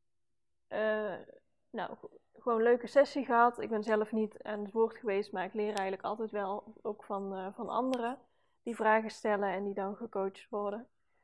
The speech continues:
En zij had de suggestie van, ehm, kijk naar iemand in jouw vakgebied die al super succesvol is.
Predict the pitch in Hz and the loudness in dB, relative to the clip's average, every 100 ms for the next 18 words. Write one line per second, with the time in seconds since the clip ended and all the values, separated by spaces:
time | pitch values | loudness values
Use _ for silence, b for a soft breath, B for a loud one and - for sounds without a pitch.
0 | _ _ - - 262 254 - - 240 226 | _ _ -2 2 2 2 -6 -8 2 6
1 | 226 226 - - - 214 214 214 - 240 | 6 4 0 -8 0 2 2 -2 -2 2
2 | 254 - 247 233 233 226 202 208 214 - | 0 0 -2 -2 -2 0 0 0 -4 -10
3 | _ _ _ _ _ _ _ _ - 403 | _ _ _ _ _ _ _ _ -20 -20
4 | 427 - 208 208 208 208 220 _ _ _ | -8 -4 -2 -2 -4 -6 -10 _ _ _
5 | _ _ _ _ _ _ _ - 233 254 | _ _ _ _ _ _ _ 2 6 6
6 | 262 233 214 220 - 247 226 220 220 - | 6 4 4 4 0 4 6 4 2 -8
7 | _ _ 214 208 220 254 262 240 - 294 | _ _ -4 2 6 6 8 6 4 -2
8 | 240 392 - 247 226 202 208 - 311 - | 2 2 0 -4 0 2 0 -2 -6 -6
9 | - 233 - 202 - 285 269 302 415 - | -12 -8 0 0 2 2 4 2 0 -6